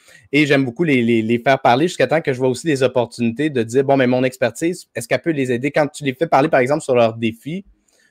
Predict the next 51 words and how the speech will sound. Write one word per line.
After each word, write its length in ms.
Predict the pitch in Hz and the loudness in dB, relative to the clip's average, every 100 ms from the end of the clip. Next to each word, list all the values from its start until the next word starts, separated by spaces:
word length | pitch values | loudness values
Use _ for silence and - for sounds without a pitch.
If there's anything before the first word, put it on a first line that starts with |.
| - | -4
ah, 140 | 120 | 0
ben, 180 | 117 113 | 2 2
euh, 140 | 107 | 0
par 140 | 104 110 | 0 0
exemple, 460 | 107 120 117 110 104 | 0 -2 0 0 2
mon 140 | 120 | 0
site 220 | - 123 | -2 -4
web, 300 | 131 135 131 | 0 0 0
il 420 | 110 101 101 98 | -4 -6 -4 -6
convertit 480 | - 135 131 123 - | -2 0 2 0 -4
pas 160 | - 156 | 0 0
suffisamment 500 | - 127 127 123 135 | 0 -4 0 2 0
de 40 | |
visiteurs 400 | 127 117 131 127 113 | -2 -4 2 2 2
en 60 | |
clients. 220 | - 117 85 | -4 -6 -2
Ah, 100 | 117 | -2
ben, 120 | - | -2
t'as-tu 200 | 95 98 | -8 -10
essayé 360 | 101 101 143 | -10 -4 -2
de 60 | 208 | 0
mettre, 240 | 190 170 - | 0 -2 0
euh, 180 | 131 113 - _ | 0 0 -6 _
d'avoir 200 | 120 131 135 | 0 2 2
une 100 | 123 | 0
vidéo 360 | 117 123 214 | 0 2 2
qui 120 | 233 | 2
accueille 260 | 143 151 147 | 0 0 0
les, 140 | 139 - | -2 -6
<laughs> 80 | - | -4
les 180 | 220 175 | -2 0
visiteurs 540 | 180 160 135 151 151 147 | -2 -4 -2 2 2 0
sur 80 | |
ton 140 | 123 120 | -8 -8
site 220 | 123 110 | -8 -4
web ? 120 | 139 - - - | -4 -4 -10 -2
Il 60 | 143 | 0
y 20 | |
a 40 | |
une 40 | 151 | 4
façon 360 | 165 147 196 208 | 2 2 4 4
aussi 220 | 180 226 | 2 0
de 100 | 185 | 0
parler 320 | 139 139 135 131 | 2 4 4 0
de 60 | |
soi 360 | - 143 175 151 | -4 0 0 0
sans 340 | 160 147 139 | -2 -2 2
être 260 | 151 175 139 | 2 2 0
dans 220 | 131 123 | 0 0
le, 380 | 120 117 113 104 _ _ _ 110 | 0 0 0 -4 _ _ _ -4
euh, 260 | 113 120 | -2 -2